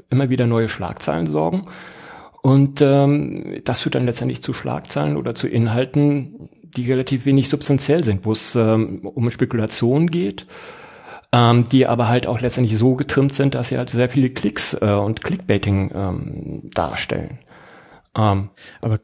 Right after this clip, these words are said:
Speaker 2: kann man nicht andererseits auch sagen, dass es, ähm, also es war ja schon immer so, dass es den Boulevard gab und dass es die etwas nüchternere Auseinandersetzung mit so Themen auch wie dem Fußball gab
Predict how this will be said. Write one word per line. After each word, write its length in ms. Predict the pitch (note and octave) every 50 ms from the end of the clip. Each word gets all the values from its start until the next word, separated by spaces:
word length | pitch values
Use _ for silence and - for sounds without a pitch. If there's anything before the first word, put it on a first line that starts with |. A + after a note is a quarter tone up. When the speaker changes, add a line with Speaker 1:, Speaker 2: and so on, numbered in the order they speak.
| _ _
Speaker 2:
kann 120 | - C3 B2+
man 100 | C#3 D3+
nicht 180 | C#3+ C3+ -
andererseits 580 | A2 A#2+ C3+ D#3+ E3+ E3+ C#3 C3 C3+ D3 - -
auch 140 | - C3+ -
sagen, 420 | - - A2+ A#2 B2+ C#3 D3 C#3
dass 200 | A#2+ A#2 A#2 -
es, 220 | A#2+ A2+ - - - -
ähm, 320 | G#2+ G#2+ G#2+ G#2 G#2+ A2 -
also 160 | - A2+ G#2+
es 100 | G#2+ -
war 120 | - A2+ A2
ja 40 | G#2+
schon 180 | G#2+ - A#2
immer 260 | - C3 C3 D#3 E3+
so, 140 | D#3+ - D3
dass 180 | C3+ B2+ A2+ A#2
es 120 | G#2+ -
den 140 | - G2 -
Boulevard 480 | - G2 F#2 F#2 D#2 F#2 A2+ C#3 C#3+ C#3+
gab 180 | C#3 C3 C3
und 180 | - - A#2 -
dass 140 | A2 G#2 -
es 160 | A#2 A2 - - - - - - _
die 160 | - A#2 -
etwas 480 | - A#2 - - - G#2 F#2+ - - -
nüchternere 720 | A#2+ C3 F3 - - - D#3+ D#3+ D#3 D3+ D3 D3+ C#3+ -
Auseinandersetzung 920 | - C3 C3 - C#3 C3 C3 C3 C3+ C3 B2+ B2 B2 B2 - - B2+ B2 A#2
mit 160 | A2 A2 -
so 160 | - - A#2+ A2+
Themen 260 | - A#2+ A#2 A2+ A2
auch 140 | - A2+ A#2+
wie 80 | A2+
dem 120 | G2+ G2 -
Fußball 380 | - E3+ F3+ - - E3 D#3+
gab 300 | D#3 D3 D3+ D#3 - -